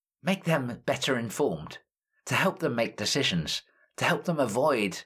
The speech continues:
making duff purchases? And ultimately, what does that mean for you as the retailer? How are you going to respond to that?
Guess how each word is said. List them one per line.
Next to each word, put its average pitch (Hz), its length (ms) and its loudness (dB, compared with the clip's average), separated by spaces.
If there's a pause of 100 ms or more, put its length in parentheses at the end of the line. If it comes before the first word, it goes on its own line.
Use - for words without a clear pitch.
(160)
making 107 560 0 (200)
duff - 300 0
purchases? - 840 0 (440)
And 110 100 0
ultimately, 101 800 0
what 214 220 -2
does 214 200 2
that 104 380 0
mean 90 460 -4 (480)
for - 140 -4
you 95 500 0 (220)
as - 160 -2
the 101 100 -6
retailer? 85 560 0 (200)
How 175 160 0
are 165 60 0
you 113 680 0 (240)
going 107 240 2
to - 100 -2
respond 104 440 0
to 90 80 -6
that? 73 280 0